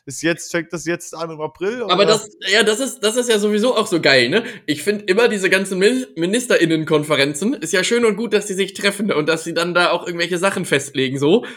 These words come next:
Speaker 2: Aber nahezu jede MinisterInnenkonferenz, egal in welchem Bereich,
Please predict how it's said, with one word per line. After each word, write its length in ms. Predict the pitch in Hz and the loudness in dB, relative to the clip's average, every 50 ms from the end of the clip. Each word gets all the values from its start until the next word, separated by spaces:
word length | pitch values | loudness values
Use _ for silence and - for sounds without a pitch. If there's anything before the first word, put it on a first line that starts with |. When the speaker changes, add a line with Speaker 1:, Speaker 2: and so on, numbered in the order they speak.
| - - _ - | -18 -10 _ 2
Speaker 2:
Aber 320 | 156 165 165 175 175 - 170 | 4 4 6 6 4 4 4
nahezu 360 | 180 185 208 202 202 - 185 | 4 4 4 4 2 0 -4
jede 320 | 175 156 196 233 254 262 | -2 0 2 2 2 2
MinisterInnenkonferenz, 1120 | 254 240 233 247 240 247 - 143 165 165 165 160 - 175 160 156 156 156 139 147 165 202 202 - | 0 0 2 0 0 0 0 0 0 0 0 0 2 2 2 2 2 0 0 2 0 0 -2 -4
egal 340 | 185 151 170 190 240 269 233 | -2 0 2 2 4 4 4
in 140 | 208 214 208 | 2 4 4
welchem 260 | 208 214 214 220 196 | 4 2 2 0 0
Bereich, 440 | 190 160 151 - 175 202 196 - | 2 4 6 6 6 4 4 -2